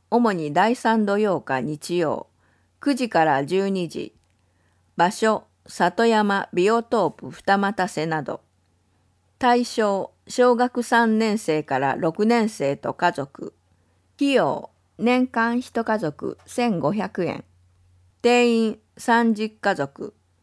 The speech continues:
申し込み方法。電話、ファックス、またはメールで。住所、全員の氏名、学年、学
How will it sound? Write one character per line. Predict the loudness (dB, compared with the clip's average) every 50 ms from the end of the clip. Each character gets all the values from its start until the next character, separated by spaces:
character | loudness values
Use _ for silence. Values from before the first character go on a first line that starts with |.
| _ _ _ _ _ _ _ 0
申 | 2 2 2 2 0
し | -4 -8 -4
込 | -2 0 0
み | 0 0 -2
方 | -2 -2 -2 -2 -2
法。 | -4 -6 -8 -8 -6 -6 -8 -12 _ _ _ _ _ _ _ _ _ _ _ _ _
電 | -2 0 0 0 0 -2 -2 -2
話、 | -2 -2 -2 -6 _ _ -12
フ | -4
ァ | -2 -2 -2
ッ | -2 _ _
ク | -8 -8 -8
ス、 | -6 -8 -10 -10 -10 _ _ _
ま | -6 -6 -2
た | 0 2 2 4
は | 4 2 0 0 -2 -4
メ | -2 -2 0 0 -2
ー |
ル | -2 -4 -2
で。 | -2 -2 -4 -4 -6 _ _ _ _ _ _ _ _ _ _ _ _ _ -12
住 | -8 -4 -2 -2 -2 -2
所、 | -2 -4 -6 -6 -6 -8 -12 _ _ _ _ _ _ _ _
全 | -8 -2 0 2 2 4 2 2 2
員 | 2 2 0 0 0
の | 0 -2
氏 | -2 -2 -2 -2 0
名、 | 0 -2 -4 -6 -10 -14 _ _ _ _ _ _ _ -6
学 | -4 -4 -4 -2 -4 -4 -2 -2
年、 | -2 -2 -2 -4 -6 -10 -14 _ _ _ _ _ _ -4
学 | -2 -2 -2 -4